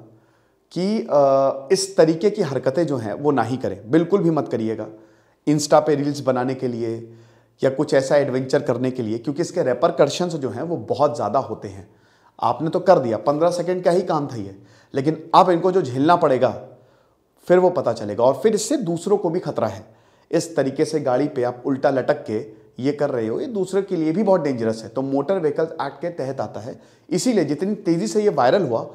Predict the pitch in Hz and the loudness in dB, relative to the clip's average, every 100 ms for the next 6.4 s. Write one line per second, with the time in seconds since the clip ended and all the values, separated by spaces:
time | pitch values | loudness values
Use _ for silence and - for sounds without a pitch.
0 | - - - 165 170 160 240 202 147 131 | -20 -12 -6 -2 2 6 6 4 0 0
1 | 170 - 127 - - - 120 107 107 101 | -6 -4 -4 -4 -6 -4 -2 -2 -4 -4
2 | 87 101 - _ _ _ _ _ - 147 | -8 -10 -16 _ _ _ _ _ 2 4
3 | 156 156 247 180 165 175 139 123 120 185 | 4 2 0 2 2 2 2 2 4 2
4 | - - 156 233 262 175 165 151 - 208 | 2 2 4 2 -2 -2 -2 -4 -2 -2
5 | 240 - 123 120 190 - - - 139 139 | -2 -4 -4 0 2 0 -4 -6 -2 -2
6 | 107 95 87 | -2 -8 -14